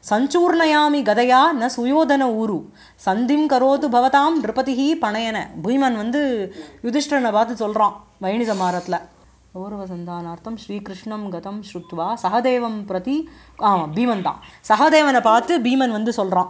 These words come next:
ஏன்னா கிருஷ்ணனை வந்து, அஹ், கௌரவா கிட்ட ஒரு சந்தி வச்சுக்கிறதுக்காக,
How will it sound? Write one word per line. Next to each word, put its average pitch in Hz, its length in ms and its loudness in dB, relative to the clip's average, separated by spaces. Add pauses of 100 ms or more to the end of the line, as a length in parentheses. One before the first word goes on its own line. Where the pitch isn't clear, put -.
(140)
ஏன்னா 254 480 2 (540)
கிருஷ்ணனை 311 500 4
வந்து, 262 260 2 (520)
அஹ், 170 240 0 (320)
கௌரவா 285 460 8
கிட்ட 262 260 2
ஒரு 226 140 2
சந்தி 277 380 2
வச்சுக்கிறதுக்காக, 214 760 2